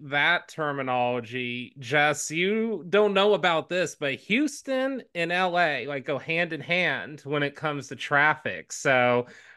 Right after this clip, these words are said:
uh, well, you know about this. You know San Francisco, so you've been down there. So yeah, you kinda live in the same life. But yeah, um, you know, there's a lot of different mindsets. We used to, 'cause I grew up in Houston, Anson, so we'd always kinda,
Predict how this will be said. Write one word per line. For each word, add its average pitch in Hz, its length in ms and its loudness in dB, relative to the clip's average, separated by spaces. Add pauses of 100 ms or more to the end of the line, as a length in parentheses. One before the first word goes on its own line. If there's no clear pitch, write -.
(120)
uh, 135 320 0
well, 320 100 -2
you 370 120 2
know 247 180 2
about 110 240 0
this. 123 220 -10
You 226 60 -8
know 180 80 -6
San 127 260 -8
Francisco, 101 760 -8
so - 160 -12
you've 151 100 -8
been 101 140 -6
down 85 220 -10
there. 82 160 -8
So - 160 -6
yeah, 120 60 0
you 143 140 -2
kinda 156 260 0
live 123 200 2
in 117 80 -4
the 107 60 -6
same 107 300 -6
life. 101 260 -2
But 113 100 -10
yeah, 143 240 2 (460)
um, 120 560 0 (560)
you 139 60 -12
know, 127 80 -6
there's 123 160 -8
a 117 40 -10
lot 147 140 -2
of - 60 -6
different 151 180 -10
mindsets. 110 840 -6
We 131 140 -4
used 147 220 -6
to, 120 460 -2
'cause 127 220 -8
I 151 100 4
grew 156 160 0
up 139 140 -2
in 123 60 -8
Houston, 123 500 -8
Anson, 110 540 -8
so - 160 -10
we'd 127 160 -2
always 127 360 0
kinda, 113 540 -2